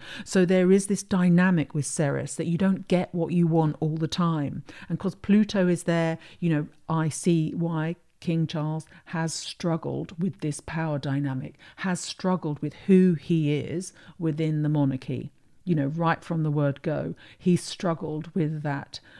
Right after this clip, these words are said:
um, princedom, as it were, prince of the blood issue. He is, ac-, he is though, um, a Scorpio.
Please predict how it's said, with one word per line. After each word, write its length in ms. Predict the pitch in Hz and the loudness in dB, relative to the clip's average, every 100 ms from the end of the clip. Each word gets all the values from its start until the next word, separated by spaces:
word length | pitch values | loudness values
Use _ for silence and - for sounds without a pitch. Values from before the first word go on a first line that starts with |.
| 170 _ | -20 _
um, 520 | 160 147 147 143 147 - _ _ _ _ - - - | -2 0 2 0 -2 -6 _ _ _ _ -14 -14 -16
princedom, 800 | - 165 165 - - 131 127 139 _ _ - | -2 0 0 -2 -6 -2 -2 -4 _ _ -6
as 120 | 143 | -4
it 80 | - | -4
were, 300 | 151 135 123 | -4 -4 -4
prince 400 | - 151 180 - - - | 2 4 4 -2 -12 -8
of 220 | 143 - | -8 -8
the 60 | |
blood 420 | 139 151 147 135 - _ | -4 -2 -2 -6 -10 _
issue. 500 | 165 - - - - 151 _ _ _ _ - - - _ - _ _ _ _ | -8 -6 -6 -6 -10 -14 _ _ _ _ -20 -20 -20 _ -20 _ _ _ _
He 480 | - 220 262 202 240 | 0 2 4 4 2
is, 140 | 185 - | 2 -2
ac-, 280 | 196 - - _ _ _ _ | -4 -4 -16 _ _ _ _
he 300 | - 196 202 | 2 6 8
is 160 | 277 - | 6 4
though, 340 | - 135 170 - - _ | -2 0 -2 -4 -12 _
um, 280 | 185 175 175 - | -2 0 0 -2
a 60 | |
Scorpio. 600 | 160 - 151 - 123 - | -4 0 -2 0 -4 -4